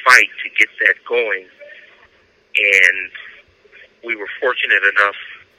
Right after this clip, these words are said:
for the brothers and our families on the, on the outside to work with us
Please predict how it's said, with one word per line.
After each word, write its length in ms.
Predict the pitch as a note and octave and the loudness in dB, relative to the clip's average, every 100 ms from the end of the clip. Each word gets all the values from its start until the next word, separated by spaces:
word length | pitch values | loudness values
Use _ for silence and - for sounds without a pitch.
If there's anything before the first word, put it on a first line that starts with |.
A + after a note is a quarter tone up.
| - | -4
for 180 | G#2 G2+ | -2 -2
the 100 | G2+ - | -4 0
brothers 420 | A#2 A2+ A2 A2 - - - - _ _ | 2 4 2 0 -12 -18 -20 -20 _ _
and 260 | G#2 F#2+ F#2 - _ | -4 -4 -6 -20 _
our 160 | A2 F#2+ - A#2+ | -6 -6 2 2
families 380 | A2+ A2+ A2 G#2+ | 4 0 -2 -6
on 160 | G2+ | -8
the, 160 | G2 F#2+ F#2+ - - | -10 -12 -16 -18 -14
on 60 | G2 | -4
the 80 | G2 | 2
outside 640 | A#2 - - G2+ F#2+ F#2+ G2 - - - - _ _ _ _ _ _ _ _ _ _ _ _ _ _ _ _ _ - | 0 0 -2 0 0 0 -2 -10 -20 -20 -20 _ _ _ _ _ _ _ _ _ _ _ _ _ _ _ _ _ -16
to 160 | - G#2 | -12 -8
work 160 | A2+ - | -8 -8
with 160 | G2+ A2 A#2+ | -6 -4 0
us 200 | G#2 | -2